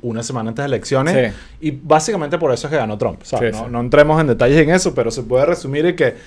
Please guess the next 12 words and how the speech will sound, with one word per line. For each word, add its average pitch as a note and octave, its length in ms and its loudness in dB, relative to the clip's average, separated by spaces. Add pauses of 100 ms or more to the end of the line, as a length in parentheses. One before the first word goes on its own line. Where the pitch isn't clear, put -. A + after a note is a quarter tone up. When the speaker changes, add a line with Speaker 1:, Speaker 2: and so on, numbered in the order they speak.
(140)
Speaker 1:
eso C#3 320 4
movió C#3+ 640 8
la C3 160 2
balanza E3+ 480 4
lo F3 100 4
suficiente C#3 480 0
para C#3+ 140 2
que A2+ 80 0
Trump A2+ 240 -4
ganara C3+ 480 4 (240)
de A#2+ 120 6
vaina, F#2+ 380 0